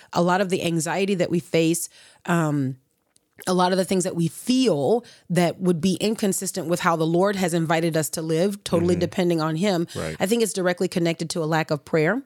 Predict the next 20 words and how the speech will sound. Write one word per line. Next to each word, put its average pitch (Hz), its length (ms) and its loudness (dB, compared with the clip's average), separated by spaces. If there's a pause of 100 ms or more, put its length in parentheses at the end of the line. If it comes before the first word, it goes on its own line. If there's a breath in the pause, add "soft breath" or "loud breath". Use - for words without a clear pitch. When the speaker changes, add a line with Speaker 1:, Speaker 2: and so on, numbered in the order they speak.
(140)
Speaker 2:
Mm. 165 380 -12
Speaker 1:
Um, 170 300 2
in 185 220 0
Philippians 180 500 0
chapter 170 280 -4
four, 170 280 2
we 175 100 2
know 170 200 2
this 165 180 -2
verse, 156 440 -2
uh, 143 260 -2
verse 170 260 0
six, - 280 -6
the 165 80 -6
Bible 160 220 0
says, 165 240 -4
"Be 175 220 -2
anxious 175 400 0
for 175 160 -2
nothing." 170 540 0